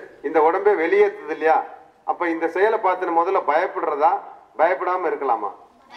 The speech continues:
ஆனா இன்னைக்கு உலகம் பூரா எப்படி இருக்குது? காய்ச்சல் வந்தா பயப்படுது. ஆனா இனிமேல் நீங்க என்ன செய்ய மாட்டீங்க? பயப்பட மாட்டீங்க. காய்ச்சல் வந்தா பயப்பட மாட்டீங்க,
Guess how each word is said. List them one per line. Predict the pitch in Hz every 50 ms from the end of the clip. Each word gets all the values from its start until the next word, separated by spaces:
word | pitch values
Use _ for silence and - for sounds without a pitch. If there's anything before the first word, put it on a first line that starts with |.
| - - - - - - - - - - - - - - - - - - - - - - - - - - - - - - - - - - _ _ _ _ _ _ _ _ _ _
ஆனா | - 151 165
இன்னைக்கு | 165 165 165 - 156
உலகம் | 156 170 190 202 196
பூரா | 185 185
எப்படி | 180 165 160 165 170
இருக்குது? | 175 170 160 147 160 165
காய்ச்சல் | - 139 156 160 - 165 160 151
வந்தா | 151 156 165 180 - - - - - - - - - - - - - - - - - - - - - - - - - - - - - _ -
பயப்படுது. | 120 131 139 - - 139 107 - - - - -
ஆனா | 139 160 165
இனிமேல் | 156 165 170 190 190 196 196 190 165
நீங்க | 160 175 180 180
என்ன | 175 180 175
செய்ய | 160 170 165
மாட்டீங்க? | 160 160 156 143 156 151 156 160 175 202 208 202 - - - - - - - - - - - - - - - - - - - - - - -
பயப்பட | 135 143 156 147 151 156
மாட்டீங்க. | 147 143 139 139 139 131 127 131 127 123 -
காய்ச்சல் | - 139 151 170 170 170 160 156
வந்தா | 147 143 147 170
பயப்பட | 175 151 151 147 139 143 143
மாட்டீங்க, | 139 139 131 - 131 120 127